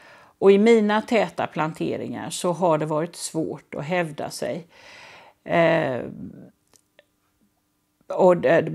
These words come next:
för ettåringarna alltså. Eh, d-, och så blir de jätteofta uppätna av sniglar.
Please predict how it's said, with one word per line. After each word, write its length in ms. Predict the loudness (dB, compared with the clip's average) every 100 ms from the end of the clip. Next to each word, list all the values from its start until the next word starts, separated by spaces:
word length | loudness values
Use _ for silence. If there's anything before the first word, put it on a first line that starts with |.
| -6 -4
för 140 | 2
ettåringarna 800 | 2 2 2 2 2 0 -4 -6
alltså. 380 | -10 -8 -10 -10 -4
Eh, 380 | 0 2 0 -4 -8 -16 -20 -20 -20
d-, 520 | -14 -10 -8 -6 -6 -4
och 240 | -6 -6
så 120 | -4
blir 180 | -4 -2
de 180 | -4 -4
jätteofta 760 | -4 -6 -10 -8 -8 -8 -6
uppätna 760 | -4 -6 -6 -6 -6 -6 -6 -4
av 300 | -4 -4 -6
sniglar. 600 | -8 -4 -2 -4 -8 -12